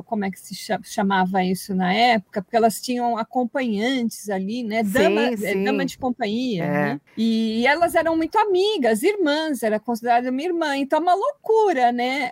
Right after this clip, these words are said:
Speaker 1: É, porque elas nem disputam, né, o, o amor dele, né?
Speaker 2: Não, eu não
Speaker 1: Mas
Speaker 2: disputo. E depois o que acontece com a Blandina, que eu não vou contar aqui pro meu ouvinte, mas o que vai acontecer com ela, ela não sabe o que tá acontecendo com ela,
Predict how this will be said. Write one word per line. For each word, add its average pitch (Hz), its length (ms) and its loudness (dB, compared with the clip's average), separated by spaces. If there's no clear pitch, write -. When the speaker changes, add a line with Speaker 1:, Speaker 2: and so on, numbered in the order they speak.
Speaker 1:
É, 214 320 2
porque 269 720 -4
elas 427 260 4
nem 480 240 -2
disputam, 339 880 0
né, 226 280 -2
o, 190 480 -4
o 202 60 2
amor 208 300 2
dele, 175 500 0
né? 480 260 0
Speaker 2:
Não, 508 280 4
eu 262 60 0
não 277 80 0
Speaker 1:
Mas - 60 -2
Speaker 2:
disputo. 320 480 -2
E 262 40 -6
depois 262 340 0
o - 40 -16
que - 80 -2
acontece 233 500 0
com - 80 0
a 190 40 6
Blandina, 185 600 0
que 190 100 -4
eu 180 40 -2
não 185 80 -4
vou 180 160 0
contar 170 440 -2
aqui 160 220 -4
pro 160 180 -12
meu 160 140 -4
ouvinte, 160 460 -4
mas 208 160 -2
o 202 40 -8
que - 60 -10
vai 269 100 4
acontecer 254 460 0
com 180 180 -4
ela, 240 280 2
ela 226 160 4
não 277 120 -8
sabe 320 440 -2
o - 20 0
que 233 160 -2
tá - 140 -2
acontecendo 185 520 -4
com 175 160 -2
ela, 113 320 0